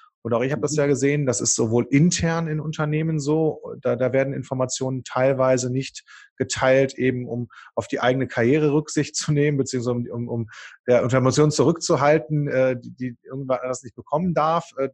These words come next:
Speaker 1: dam-, damit das gegebenenfalls sich das irgendwann mal ziehen kann, um zu punkten und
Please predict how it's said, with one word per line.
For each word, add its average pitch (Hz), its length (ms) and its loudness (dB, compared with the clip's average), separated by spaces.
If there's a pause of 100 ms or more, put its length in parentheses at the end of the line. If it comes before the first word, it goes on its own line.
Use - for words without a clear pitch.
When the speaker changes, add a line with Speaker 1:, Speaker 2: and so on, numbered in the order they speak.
(100)
Speaker 1:
dam-, 123 200 -2
damit 127 240 -6
das - 260 -8
gegebenenfalls 123 720 -2
sich 110 160 -10
das 107 140 -14
irgendwann 127 220 -4
mal 120 120 -2
ziehen 139 300 -6
kann, 123 220 -6
um 120 100 -6
zu - 140 -10
punkten 165 460 0
und 131 180 -2